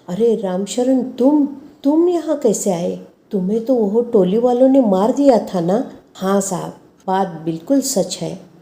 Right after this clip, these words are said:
मुझे उन टोल-, टोली वालों ने वाकई मार दिया था, पर मुझे मारने के लिए आदेश तो आपने ही दिए थे ना?" रामशरण म्हणाला. त्यावर,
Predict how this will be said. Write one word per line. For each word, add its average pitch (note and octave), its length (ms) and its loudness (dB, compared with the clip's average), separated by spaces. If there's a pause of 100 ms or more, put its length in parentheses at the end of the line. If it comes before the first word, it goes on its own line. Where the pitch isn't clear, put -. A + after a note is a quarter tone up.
(200)
मुझे B3 320 2
उन G#3 300 0 (160)
टोल-, G3+ 420 0
टोली F#3+ 240 4
वालों A3 360 4
ने A#3+ 100 2
वाकई G#3+ 500 0
मार F#3+ 320 0
दिया E3+ 260 0
था, E3+ 220 -12 (180)
पर F#3+ 140 2
मुझे F#3 340 0
मारने F3+ 400 0
के F#3+ 320 -4
लिए G#3 220 0 (400)
आदेश F#3+ 480 2
तो C#4 60 4
आपने F#3 420 0
ही C4 180 4
दिए D4+ 280 4
थे - 220 -2
ना?" F#3+ 180 0 (400)
रामशरण F3 580 -4
म्हणाला. E3+ 400 -6 (120)
त्यावर, C4+ 280 2